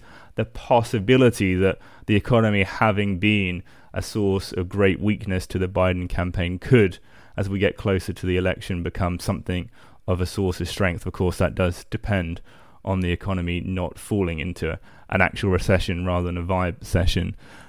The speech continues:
this year. But let, let's assume it is Trump who, who does win in November. And I'm sure this is a topic we will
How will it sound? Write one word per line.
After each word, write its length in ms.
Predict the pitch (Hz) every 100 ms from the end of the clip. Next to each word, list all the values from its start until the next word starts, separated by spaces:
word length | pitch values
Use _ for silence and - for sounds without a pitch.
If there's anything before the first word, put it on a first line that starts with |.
| -
this 340 | - 92 - 101
year. 280 | 95 85 -
But 220 | 104 - - -
let, 160 | 104 113
let's 200 | 156 156
assume 520 | 139 - 151 120 107 -
it 160 | 110
is 320 | 123 107 87 -
Trump 380 | - 110 95 87 - - -
who, 380 | 104 95 92 90 -
who 100 | 101
does 300 | 87 98 92
win 400 | 92 92 90 87 - - - -
in 500 | 101 98 90 87 87 -
November. 580 | 101 92 90 95 92 87
And 80 |
I'm 100 | 90
sure 320 | 95 - 110 92
this 180 | 87
is 100 | 101
a 60 | 90
topic 560 | - 101 - 92 - - - - -
we 300 | 101 98 95
will 540 | 87 98 95 90 -